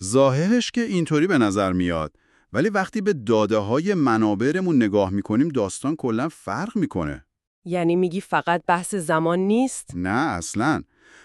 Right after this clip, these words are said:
Speaker 1: برای خیلیا مسئله حذف همون موانع فیزیکی و روانیه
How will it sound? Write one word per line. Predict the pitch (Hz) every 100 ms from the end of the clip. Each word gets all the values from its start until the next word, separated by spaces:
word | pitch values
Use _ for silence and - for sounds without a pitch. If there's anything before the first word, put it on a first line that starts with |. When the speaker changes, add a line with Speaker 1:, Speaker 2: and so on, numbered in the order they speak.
| -
Speaker 1:
برای | 110 185
خیلیا | - - 185 208 123 101
مسئله | 98 107 113 - 110 156
حذف | 135 147 165
همون | 170 151 160 180
موانع | 151 107 107 131 170
فیزیکی | - 117 95 95 90 131
و | 156
روانیه | 147 107 95 95 117 147 101